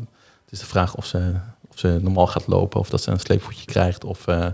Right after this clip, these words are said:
maar, eh, ze loopt, ze doet alles. Ze, ze, ze kwekt je de oren van het hoofd. En, eh, nou, dat was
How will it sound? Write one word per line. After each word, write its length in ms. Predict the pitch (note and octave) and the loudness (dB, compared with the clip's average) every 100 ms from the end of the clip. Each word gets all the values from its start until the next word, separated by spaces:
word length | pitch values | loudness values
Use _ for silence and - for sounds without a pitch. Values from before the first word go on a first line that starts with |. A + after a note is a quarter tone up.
| - _ _ _ _ _ _ _ _ | -6 _ _ _ _ _ _ _ _
maar, 260 | G2 F#2 F2 | 2 2 4
eh, 120 | F2 | 0
ze 160 | - G2 | 2 4
loopt, 360 | F#2+ F#2+ - | 6 4 0
ze 160 | - G2 | -4 -2
doet 200 | G2+ F#2+ | 0 0
alles. 320 | F2+ F#2 - | 0 0 0
Ze, 140 | G2+ - - | -4 -4 -14
ze, 200 | - A2 - | -8 -8 -8
ze 100 | F2+ | -12
kwekt 320 | - G2 F#2 | 0 0 2
je 80 | G2 | 2
de 100 | F#2 | 4
oren 220 | F#2+ F#2+ | 6 4
van 140 | - F2+ | 4 2
het 120 | F2 | 4
hoofd. 380 | E2+ E2 F2 - | 2 2 0 -6
En, 280 | F2+ E2+ E2+ | -2 -2 -2
eh, 60 | D#2+ E2+ _ _ | -4 -10 _ _
nou, 220 | - - | -4 0
dat 120 | D#2 | 2
was 220 | G#2 - | 2 -2